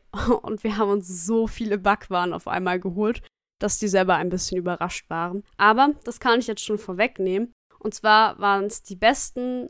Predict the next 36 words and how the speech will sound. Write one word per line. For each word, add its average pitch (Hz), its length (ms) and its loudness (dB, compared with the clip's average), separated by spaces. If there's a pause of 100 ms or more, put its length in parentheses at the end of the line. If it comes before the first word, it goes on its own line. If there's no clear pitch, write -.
(140)
Backsachen, 208 840 -2
die 190 160 -6
wir 165 100 -4
auf 185 100 -8
der 185 140 -4
gesamten 190 540 2
Reise 175 400 0
gegessen 160 520 -8
haben. - 260 -12 (300)
Wir 262 160 6
hatten 247 300 4
dann 208 220 6
in 208 100 4
dem 196 160 4
Ort, 226 320 6
in 226 120 2
dem 214 180 4
wir 185 120 0
waren, 226 380 6
auch - 320 0
einen 196 240 2
richtig 240 400 2
tollen 196 560 2 (100)
Radweg 185 480 2
entdeckt. - 460 -8
Und 185 100 -4
zwar 202 240 4
den 202 140 2
Europa-Radweg 214 1080 0
dreizehn, 175 640 -2 (480)
der 190 240 4
ungefähr 233 500 2
zehntausend 254 640 2
Kilometer 202 580 0
lang 202 320 0
ist. - 240 -6